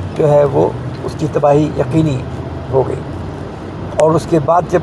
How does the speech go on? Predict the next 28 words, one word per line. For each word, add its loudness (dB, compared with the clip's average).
بجاولک 4
آیا 6
تو 2
اس -4
نے 2
پھر 4
جس 0
طرح 4
سے 4
پا-، 2
پاکستان 2
کے 4
چکروں 4
پر 4
حملہ 4
کیا 6
اور 4
پراسٹیٹیوشن 2
کو 2
ختم 0
کرنے 2
کی 2
کوشش 0
کی، -2
بجائے 6
یہ 8
سمجھے 4
ہوئے 4